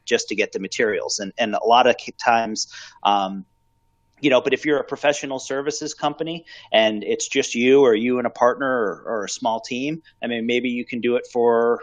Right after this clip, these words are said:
you know, a hundred thousand dollars or two hundred thousand dollars. Um, and it's just enough to kinda get the bare bones, um, infrastructure that you need in place in order to be, in order to get the company,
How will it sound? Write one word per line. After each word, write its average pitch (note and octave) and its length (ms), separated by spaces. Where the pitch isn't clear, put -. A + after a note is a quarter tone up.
you A#2+ 80
know, B2 60
a - 20
hundred C#3+ 300
thousand F2 320
dollars F2 400
or G#2 40
two C#3+ 160
hundred G2+ 300
thousand E2+ 320
dollars. E2+ 540
Um, G2+ 280
and G#2+ 120
it's - 160
just - 260
enough A2+ 280
to - 80
kinda G#2 280
get A2+ 260
the G#2+ 80
bare G#2+ 280
bones, G#2 440
um, G2+ 340
infrastructure B2 720
that G2+ 140
you A2 140
need A2+ 260
in G2+ 120
place A2 460
in G2 100
order G#2+ 240
to - 140
be, G2+ 560
in A#2 100
order A2 220
to G#2+ 40
get G#2 220
the - 80
company, G2 580